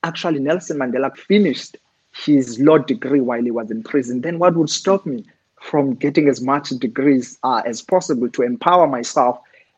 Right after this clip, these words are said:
in order to be able to, uh, engage more effectively in the fight that we are engaged in today? Hence, it was of critical importance, and to heed the call that education is the most important tool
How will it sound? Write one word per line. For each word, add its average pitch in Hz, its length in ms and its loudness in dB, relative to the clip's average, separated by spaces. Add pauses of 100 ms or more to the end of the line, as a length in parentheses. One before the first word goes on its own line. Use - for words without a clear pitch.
(120)
in 139 220 0
order 143 240 6
to 139 140 -6
be 135 220 2
able 139 280 4
to, 127 380 -2
uh, 123 220 0
engage 135 840 0
more 139 260 -2
effectively 123 920 -4 (100)
in 139 120 -2
the 123 100 0
fight 131 420 0 (120)
that 123 240 -8
we 123 160 -2
are 123 80 -4
engaged 117 560 -8
in 110 200 -12
today? 123 400 -4 (220)
Hence, 151 420 -4
it 143 140 -4
was 123 180 -2
of 113 140 -12
critical 131 400 -4
importance, 120 680 -6
and 135 220 -6
to - 80 0
heed 208 300 2
the 123 200 2
call 135 260 0
that 117 240 -8
education 131 720 0 (260)
is 120 120 -8
the 127 80 -2
most 139 500 -2 (180)
important 131 540 -2
tool 147 360 2